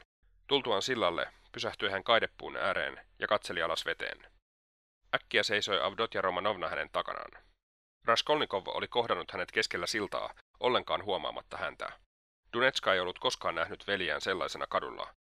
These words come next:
ja pelästyi sen vuoksi huomattavasti tämän ulkomuodosta. Hän pysähtyi epävarmana siitä, pitikö hänen puhutella häntä vai ei. Äkkiä hän huomasi Svidrigailovin,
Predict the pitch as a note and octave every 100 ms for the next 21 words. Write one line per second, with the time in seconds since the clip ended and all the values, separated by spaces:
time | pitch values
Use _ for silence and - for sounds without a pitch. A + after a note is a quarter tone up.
0 | _ - C3 A#2 - G2 A2 F#2+ F2 -
1 | G#2+ G#2 - A#1+ A#1 - - D2+ D2 F#2+
2 | G2 - G#2+ - - - - _ _ _
3 | _ _ _ _ - G#2+ - C3+ B2 -
4 | F#2 A2 G2+ F#2+ E2+ D2+ - F#2+ D2+ -
5 | - _ G#2 G2+ F#2+ F#2 F2+ A2+ - D2+
6 | C#2+ C2+ - D2+ E2 F2 D#2+ - _ _
7 | _ _ _ _ _ _ _ _ - -
8 | - - G2 G2 A2+ G2+ - F#2 A2+ G#2+
9 | G2+ C3 G2 - A1